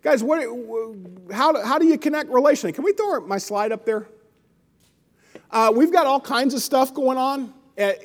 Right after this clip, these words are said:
here. Guys, in terms of making friends, go to lunch with somebody. Go grab a coffee this week. Make a friend. You know, if you wanna know what your next step is here at the church,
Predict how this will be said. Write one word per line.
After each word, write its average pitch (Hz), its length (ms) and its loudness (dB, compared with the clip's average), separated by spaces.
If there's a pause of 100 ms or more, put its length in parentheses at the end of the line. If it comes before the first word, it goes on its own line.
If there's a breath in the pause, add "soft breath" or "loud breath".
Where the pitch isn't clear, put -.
here. 254 400 -2
Guys, 226 400 -4 (340)
in 208 160 0
terms 240 260 -4
of 196 80 0
making 220 320 -4
friends, 254 440 -6 (380 soft breath)
go 214 140 0
to 339 60 -2
lunch 262 400 -6
with 208 100 -6
somebody. 131 560 -12 (720)
Go 226 180 6
grab 302 340 0
a 226 120 -8
coffee 233 580 -6
this 156 300 -6
week. 143 400 -8
Make 220 420 -4
a 247 140 -10
friend. 165 520 -8 (400)
You 196 100 -6
know, 214 60 0
if 208 120 -6
you 262 80 -2
wanna 311 140 -2
know 302 100 0
what 302 160 -2
your 269 100 -6
next 233 360 -4
step 240 360 -4
is 269 260 2
here 233 140 -2
at 220 80 0
the 214 80 -12
church, 247 340 -4